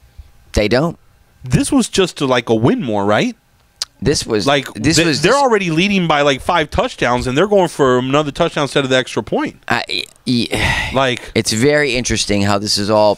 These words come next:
Speaker 1: this is all panning out. It, it's weird in the comic verse.
Speaker 2: what are they gonna put him on?
Speaker 1: I, I, well, I, that, that was my next question. Okay, so Bendis,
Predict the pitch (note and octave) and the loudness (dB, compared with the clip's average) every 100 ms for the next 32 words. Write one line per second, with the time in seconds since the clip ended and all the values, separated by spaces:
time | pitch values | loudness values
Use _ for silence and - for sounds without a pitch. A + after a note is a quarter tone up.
0 | - G#2+ G#2 A2 G#2 - G#2 G#2 F#2+ F2+ | -2 -4 0 2 2 0 -2 -2 -2 -4
1 | - - - F#3 G3 G#3+ F#3 G3 C3 B2 | -10 -12 -4 -2 -2 -4 0 2 2 0
2 | B2+ - E3 A2 - B2+ E3+ F#3+ A3+ A3+ | 0 2 0 0 -2 2 4 2 0 -6
3 | F#3 B3 D#4 C3 F#2+ - - - - A#2+ | -4 -2 0 -2 -6 -12 -20 -16 -4 -2
4 | G#2+ A2+ - A2 A#2 D3+ C#3+ C#3+ B2+ A2+ | 0 -2 -2 -4 0 0 0 -4 -4 -2
5 | - E3 C3 B2 G3 F#3+ D3 C3 - - | -2 -2 -2 -2 0 0 0 0 -2 -2
6 | F2 - C#2+ F2+ - B2 - C3+ A#2+ F#3 | -2 -2 -4 -2 0 0 2 0 0 -2
7 | G#3+ G3 D3+ | -2 -4 -6